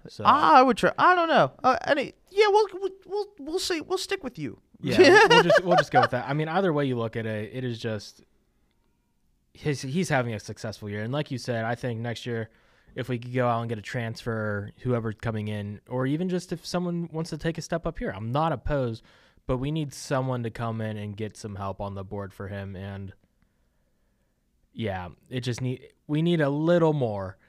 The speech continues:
Speaker 1: and especially in the wide receiver room.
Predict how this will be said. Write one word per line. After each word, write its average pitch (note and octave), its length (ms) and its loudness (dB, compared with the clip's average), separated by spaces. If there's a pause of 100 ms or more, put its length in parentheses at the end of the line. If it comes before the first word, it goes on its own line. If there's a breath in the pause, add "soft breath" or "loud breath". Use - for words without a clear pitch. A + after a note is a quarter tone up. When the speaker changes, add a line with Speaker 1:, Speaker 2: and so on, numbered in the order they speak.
(240)
Speaker 1:
and B2+ 100 -2
especially D#3 880 -2 (480)
in C3 80 -6
the C3 100 -2
wide B2 200 0
receiver A#2 320 -6
room. A2+ 480 -6